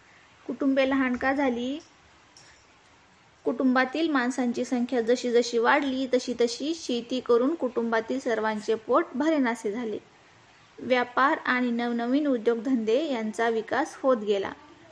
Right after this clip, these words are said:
शहरे वाढू लागली. पोटा पाण्यासाठी माणसे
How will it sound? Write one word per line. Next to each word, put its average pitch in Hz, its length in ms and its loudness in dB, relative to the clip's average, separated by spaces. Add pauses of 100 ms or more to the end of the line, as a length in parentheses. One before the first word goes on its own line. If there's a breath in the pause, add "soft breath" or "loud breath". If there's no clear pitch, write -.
(140)
शहरे 262 400 4
वाढू 240 280 4
लागली. 196 360 0 (440)
पोटा 226 280 4
पाण्यासाठी 240 680 -2
माणसे 240 720 0